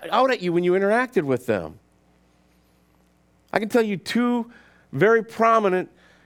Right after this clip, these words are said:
Christian artists who have gold records who I wouldn't ask to lead a Bible study here at Lifehouse. Telling you. Let me give you another example.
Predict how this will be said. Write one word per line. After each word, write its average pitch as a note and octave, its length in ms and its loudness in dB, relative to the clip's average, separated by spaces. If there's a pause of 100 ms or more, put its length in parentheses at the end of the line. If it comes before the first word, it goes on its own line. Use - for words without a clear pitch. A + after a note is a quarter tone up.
Christian G3+ 420 0
artists F3 520 0
who F3+ 100 2
have F3 180 2
gold F#3 320 2
records F3+ 460 0
who E3 220 -2 (260)
I F3 100 2
wouldn't G3+ 300 2
ask F3+ 240 0
to F3 80 -2
lead F#3+ 140 0
a E3 40 -2
Bible F#3 320 -2
study D3+ 340 -2
here C#3 140 0
at B2 80 -2
Lifehouse. A#2 600 -4 (680)
Telling F#3 320 0
you. F2+ 160 -10 (960)
Let E3+ 60 -2
me F#3+ 80 0
give G3+ 100 -2
you G#3 60 0
another G#3 240 0
example. A2 640 -4